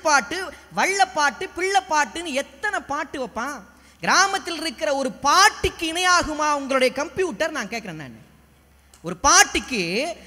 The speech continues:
விதம் விதமாய் கதை சொன்ன எங்களுடைய பாட்டுக்கு இணையாகுமா உங்களுடைய கணிப்பொறி? பாட்டி மடியில உட்கார்ந்து கதை கேட்டமே. ஏங்க கிராமத்துல சுகாதாரம் இல்லைன்னு பேசுறீங்களே, எங்க பாட்டி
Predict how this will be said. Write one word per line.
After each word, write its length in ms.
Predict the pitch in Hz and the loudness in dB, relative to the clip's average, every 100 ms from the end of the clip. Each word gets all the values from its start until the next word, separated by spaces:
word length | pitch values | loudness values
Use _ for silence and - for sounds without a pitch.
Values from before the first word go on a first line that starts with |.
| - | -6
விதம் 320 | 190 320 330 | 2 2 2
விதமாய் 500 | 320 330 339 381 403 | 2 2 4 4 2
கதை 280 | - 294 392 | -2 2 2
சொன்ன 340 | - 320 320 311 | 2 -4 -4 -4
எங்களுடைய 460 | 285 302 285 262 | -4 -6 -4 -4
பாட்டுக்கு 580 | 285 349 415 381 254 294 | 2 2 2 -2 -8 -6
இணையாகுமா 500 | 330 349 285 262 269 | 0 0 0 -2 -6
உங்களுடைய 420 | 254 233 240 233 226 | -6 -6 -4 -4 -2
கணிப்பொறி? 720 | 294 370 - 220 339 294 135 - - _ - - | -4 -4 -6 -6 -6 -10 -14 -18 -20 _ -18 -2
பாட்டி 360 | 294 349 349 | 0 0 -2
மடியில 300 | 277 285 330 | -4 -4 0
உட்கார்ந்து 340 | 302 311 320 277 | 0 0 -6 -6
கதை 240 | 254 302 | -4 -4
கேட்டமே. 460 | 262 214 214 190 226 294 226 - - | -4 -8 -6 -4 -2 -2 -4 -10 -12
ஏங்க 180 | 277 277 | -4 -4
கிராமத்துல 500 | 190 262 320 311 269 | -2 -2 -2 -4 -6
சுகாதாரம் 600 | - 285 330 311 285 247 | -6 -4 -2 -2 -4 -6
இல்லைன்னு 220 | 254 208 | -8 -6
பேசுறீங்களே, 680 | 240 - 208 180 202 285 233 - - | -6 -4 -6 -4 -2 -2 -2 -6 -10
எங்க 140 | 196 214 | -8 -6
பாட்டி 500 | 240 285 370 - 311 | -2 0 0 -2 -8